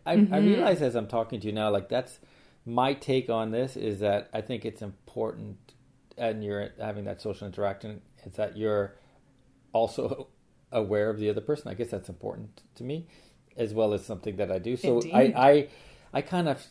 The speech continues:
Speaker 1: see it as a fault when I'm, I'm with somebody and, and they're just, uh, seemingly, uh, having, you know, oblivious to the cues that they're receiving. Maybe this is
Speaker 2: Yeah, I,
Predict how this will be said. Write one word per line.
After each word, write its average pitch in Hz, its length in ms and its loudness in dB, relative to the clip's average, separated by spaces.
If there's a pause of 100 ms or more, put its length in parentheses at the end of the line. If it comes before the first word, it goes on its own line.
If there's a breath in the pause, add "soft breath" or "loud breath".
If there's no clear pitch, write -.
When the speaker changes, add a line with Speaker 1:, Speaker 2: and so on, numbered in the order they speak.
(120)
Speaker 1:
see 147 300 2
it 127 80 6
as 117 180 4
a 101 80 0
fault 113 540 0
when 104 160 -4
I'm, 95 200 -8
I'm 101 200 -6
with 101 180 -2
somebody 98 580 -2
and, 98 140 -8
and 98 160 -10
they're 101 100 -6
just, 104 300 -6 (320)
uh, 76 40 -20 (440)
seemingly, 104 720 -4
uh, 95 40 -4 (880)
having, 107 320 -4 (300)
you 113 100 -6
know, 95 80 -2
oblivious 113 640 2 (320)
to 95 680 -4 (220)
the 104 80 -8
cues 107 520 -6
that 104 180 -8
they're 101 120 -10
receiving. 98 600 -12 (1120)
Maybe 110 180 -6
this 139 240 -8
is 120 60 -12 (160)
Speaker 2:
Yeah, 330 360 0
I, - 280 -2